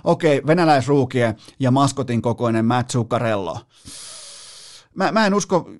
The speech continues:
kestävyyteen, mä en usko jatkuvuuteen, mä en usko mihinkään muuhun kuin, äh, kuheruskuukauteen, joten mä en osta. Itse asiassa mä myyn. Mä myyn Wildin osakkeita just nyt, kun ne on kuumaa.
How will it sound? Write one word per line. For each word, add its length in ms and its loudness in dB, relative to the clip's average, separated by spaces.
kestävyyteen, 680 0
mä 160 4
en 60 2
usko 200 2
jatkuvuuteen, 880 2
mä 140 4
en 80 4
usko 180 0
mihinkään 480 2
muuhun 220 2
kuin, 360 0
äh, 140 0
kuheruskuukauteen, 1200 2
joten 440 2
mä 100 2
en 180 6
osta. 260 2
Itse 200 0
asiassa 160 2
mä 40 6
myyn. 400 6
Mä 100 0
myyn 240 4
Wildin 360 4
osakkeita 440 0
just 320 2
nyt, 140 2
kun 120 -2
ne 60 4
on 120 2
kuumaa. 480 0